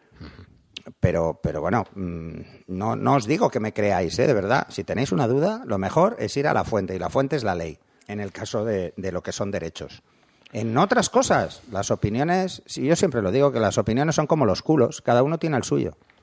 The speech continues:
Speaker 1: Eso lo puse como ejemplo en una discusión con unos amigos y tal.
Speaker 2: Y se lo
Speaker 1: Les
Speaker 2: dijiste.
Speaker 1: hizo una gracia. <laughs> No
Speaker 2: Yo
Speaker 1: había
Speaker 2: hace
Speaker 1: escuchado
Speaker 2: años
Speaker 1: nunca.
Speaker 2: que digo esa
Speaker 1: Y es
Speaker 2: frase,
Speaker 1: verdad,
Speaker 2: que no
Speaker 1: es
Speaker 2: es
Speaker 1: verdad.
Speaker 2: mía, ¿eh? Seguramente
Speaker 1: No.
Speaker 2: la inventó otro,
Speaker 1: Claro,
Speaker 2: pero
Speaker 1: no tiene.
Speaker 2: la he dicho des-, la digo desde hace muchísimos años. Y es que es verdad. Yo puedo tener mi opinión sobre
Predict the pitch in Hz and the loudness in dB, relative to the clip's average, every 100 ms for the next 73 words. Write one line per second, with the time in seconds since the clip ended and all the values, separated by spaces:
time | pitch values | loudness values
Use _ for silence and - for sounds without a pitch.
0 | _ - _ - 98 - 107 107 117 104 | _ -20 _ -14 -8 -4 -2 -2 -2 -4
1 | 101 107 104 104 - 104 104 101 104 - | -4 -2 -2 -2 -2 -4 -2 -2 -2 -2
2 | 101 101 98 98 98 98 104 98 95 110 | -2 -2 -2 0 0 0 0 0 2 0
3 | - - - - 110 107 117 131 120 120 | 0 -6 -6 0 2 4 6 6 4 4
4 | 110 123 - 135 - - - - - 196 | 4 4 6 4 4 2 4 2 4 2
5 | 147 131 139 143 151 143 135 139 135 135 | 2 2 4 4 4 4 4 4 2 2
6 | 107 104 101 107 104 127 110 95 - - | 0 0 0 0 2 4 4 2 0 0
7 | 180 113 101 120 151 101 127 113 101 101 | 0 0 0 0 0 0 -2 -2 -2 -2
8 | 104 104 139 127 110 101 95 90 101 135 | -2 0 2 2 0 -2 -4 -4 0 0
9 | - 98 92 85 80 69 - - 87 95 | 0 -2 -2 -4 -6 -14 -16 -8 -4 -4
10 | 98 139 135 104 87 82 82 80 104 127 | 0 2 4 2 -2 -10 -8 -6 -4 -4
11 | 127 139 127 107 104 95 80 92 135 113 | -2 -2 -4 -6 -8 -8 -6 -2 -2 -2
12 | 80 _ - 90 - 139 95 78 175 - | -8 _ -14 -10 -6 -4 -4 -2 -4 -6
13 | _ _ _ _ _ _ _ - 120 147 | _ _ _ _ _ _ _ -2 2 4
14 | 214 160 139 139 127 131 117 117 147 180 | 4 6 4 4 4 2 2 2 2 2
15 | 147 120 104 - | 2 2 2 -2